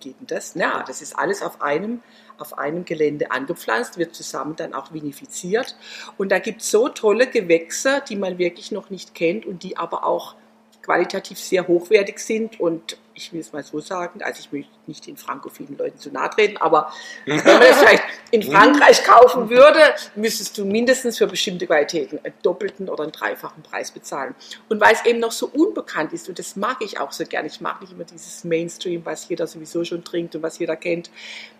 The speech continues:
Speaker 1: macht es das Ganze einfach auch so spannend.
Speaker 2: Und jetzt hast du ja was mitgebracht,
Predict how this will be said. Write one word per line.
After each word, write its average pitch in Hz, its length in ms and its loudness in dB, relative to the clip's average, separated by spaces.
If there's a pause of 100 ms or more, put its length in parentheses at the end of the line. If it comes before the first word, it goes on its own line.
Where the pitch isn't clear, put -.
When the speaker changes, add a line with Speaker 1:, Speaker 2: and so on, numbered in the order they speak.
(160)
Speaker 1:
macht - 320 -10
es - 240 -14
das - 160 -18
Ganze 160 320 -6
einfach 143 340 -10
auch - 100 -14
so - 120 -14
spannend. - 560 -14 (1040)
Speaker 2:
Und 110 560 -6
jetzt - 220 -12
hast 123 180 -8
du 139 60 -2
ja 113 60 -4
was - 220 -16
mitgebracht, - 680 -10